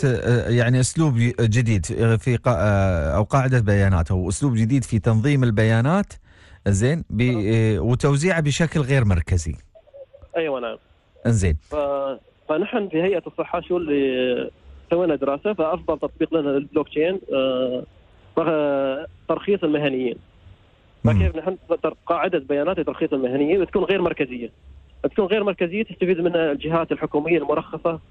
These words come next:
Speaker 2: في دبي، مثل د-، مدينة دبي الطبية.
Speaker 1: مهم.
Speaker 2: وإن شاء الله بعد، آه، نتواصل مع، آه، هيئة الصحة في أبو ظبي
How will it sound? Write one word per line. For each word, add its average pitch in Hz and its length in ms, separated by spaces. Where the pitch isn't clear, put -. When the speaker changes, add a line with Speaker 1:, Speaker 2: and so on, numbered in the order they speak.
Speaker 2:
في 135 800
دبي، 156 340
مثل 156 220
د-، 143 100
مدينة 143 380
دبي 143 240
الطبية. 139 460
Speaker 1:
مهم. 95 300
Speaker 2:
وإن 190 160
شاء 214 100
الله 202 120
بعد، 180 280
آه، 147 200
نتواصل 160 400
مع، 143 100
آه، 123 760
هيئة 147 280
الصحة 135 240
في 127 120
أبو 123 140
ظبي 151 280